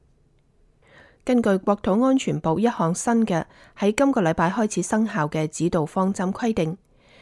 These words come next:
只有喺非法移民構成威脅嘅時候，先至能夠逮捕佢哋。呢啲新嘅指導方針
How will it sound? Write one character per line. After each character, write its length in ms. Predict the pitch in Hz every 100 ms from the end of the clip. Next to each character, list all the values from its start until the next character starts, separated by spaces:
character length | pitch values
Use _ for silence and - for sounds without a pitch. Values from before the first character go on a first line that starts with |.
| - _
只 140 | - 208
有 100 | 190
喺 260 | 185 175
非 200 | 214 285
法 160 | 269 214
移 160 | 170
民 180 | 156 147
構 180 | - 196
成 200 | 196 160
威 160 | 226 262
脅 140 | 247
嘅 100 | -
時 220 | 180 - 151
候， 240 | 165 156 - -
先 200 | - 302
至 140 | 294 202
能 160 | 160
夠 160 | 170 175
逮 240 | - 160
捕 120 | 160
佢 260 | 156 - 160
哋。 260 | 170 156 - _ _ _ _ _ _ _ _ - _
呢 100 | 208
啲 120 | 214
新 260 | 208 233 220
嘅 100 | 180
指 160 | 170
導 140 | 190 170
方 260 | - 220
針 220 | 226 226